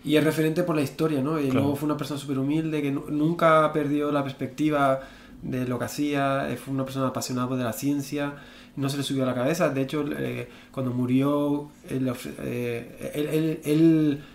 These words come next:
Speaker 1: aspiraba a los honores, ¿no? Porque era una persona muy
Speaker 2: Mm.
Speaker 1: importante y siempre rechazó todo. Eh, mm, eh, su, su historia también es muy inspiradora, como la de Marie Curie,
Speaker 2: Ajá.
Speaker 1: de, por los valores que transmitía.
Speaker 2: Y sobre est-, el tema de espacio-tiempo, ¿tú crees que es posible viajar en el tiempo?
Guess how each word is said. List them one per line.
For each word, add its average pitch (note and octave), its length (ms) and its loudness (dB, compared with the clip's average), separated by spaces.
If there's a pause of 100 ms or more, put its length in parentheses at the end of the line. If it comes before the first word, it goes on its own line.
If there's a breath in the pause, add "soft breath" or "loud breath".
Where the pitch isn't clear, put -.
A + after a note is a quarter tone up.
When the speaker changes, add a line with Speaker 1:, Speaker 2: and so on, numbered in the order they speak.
(120)
Speaker 1:
aspiraba C#3 380 0
a D3+ 40 2
los D3 140 0
honores, D3 340 2
¿no? D3+ 300 -2
Porque B2 420 -6
era B2+ 100 -4
una C3 120 -4
persona B2+ 220 -6
muy C3 100 2
Speaker 2:
Mm. A#2 40 4
Speaker 1:
importante C#3 440 -2
y C3 40 -4
siempre C3 260 -6
rechazó B2 340 -8
todo. C3 480 -2 (580 loud breath)
Eh, A2+ 420 -6 (640)
mm, C3+ 640 -8 (280)
eh, B2+ 40 -4
su, C3 240 -4 (220)
su - 180 -6
historia D#3 300 0
también D3+ 220 0
es D3+ 40 -6
muy D3+ 100 -2
inspiradora, B2+ 540 -2
como C#3 180 -2
la C3+ 80 0
de C#3 100 0
Marie C#3+ 220 0
Curie, C3+ 300 -2 (160)
Speaker 2:
Ajá. A2 160 -4
Speaker 1:
de, B2 100 -4 (400)
por C3+ 120 -2
los C3 140 0
valores A#2+ 360 -2
que B2+ 120 -6
transmitía. A2+ 480 -8 (440 loud breath)
Speaker 2:
Y B2+ 300 4
sobre A#2 400 8
est-, - 200 0
el A#2+ 160 2
tema C3 240 6
de D3+ 60 8
espacio-tiempo, D3 960 2
¿tú C3 100 -2
crees C#3+ 180 2
que - 60 0
es D3 80 0
posible C3+ 520 2
viajar B2+ 280 2
en A#2+ 60 4
el A#2 80 0
tiempo? A2 340 -2